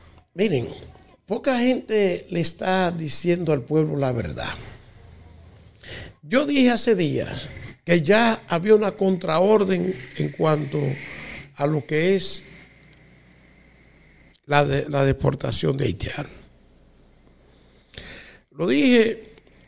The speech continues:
por las palabras del propio presidente de la República cuando dijo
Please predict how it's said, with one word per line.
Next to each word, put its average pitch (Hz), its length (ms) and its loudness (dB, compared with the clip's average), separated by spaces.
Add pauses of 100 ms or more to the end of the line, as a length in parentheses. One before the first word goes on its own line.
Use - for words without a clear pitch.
(340)
por 175 240 0
las 175 300 2
palabras 196 800 0
del 165 180 2
propio 208 420 -2
presidente 170 680 -2
de 147 140 -2
la 147 100 0
República 135 760 -2 (680)
cuando 156 400 0
dijo 135 400 0